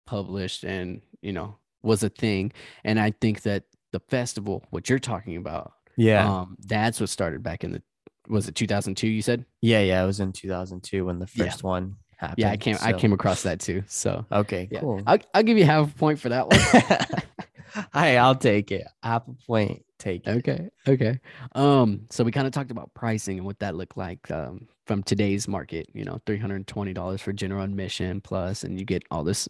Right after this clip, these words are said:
Speaker 1: this, that, and the third. So on A C L one, how much were the wristbands?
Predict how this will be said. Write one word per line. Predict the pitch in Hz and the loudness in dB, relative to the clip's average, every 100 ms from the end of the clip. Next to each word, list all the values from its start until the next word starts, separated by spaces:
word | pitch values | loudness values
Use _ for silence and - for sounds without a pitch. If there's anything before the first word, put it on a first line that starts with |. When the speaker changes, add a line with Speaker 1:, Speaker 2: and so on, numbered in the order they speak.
| _ | _
Speaker 1:
this, | 101 104 - | -2 0 2
that, | 92 - | -2 -2
and | |
the | 95 | -2
third. | - 98 87 - - - _ | 0 0 -2 -10 -20 -20 _
So | - - 104 98 | -4 2 2 2
on | - 98 - | -2 -4 0
A | 113 127 | 4 4
C | - 143 143 | 2 2 4
L | 127 | 4
one, | 117 110 131 110 82 110 _ _ _ _ _ | 2 2 2 0 -4 -12 _ _ _ _ _
how | - 110 | -6 -2
much | 107 101 | -2 -2
were | 110 | -4
the | 95 | -4
wristbands? | 87 76 - 55 113 - | -4 -6 -10 -10 -12 -14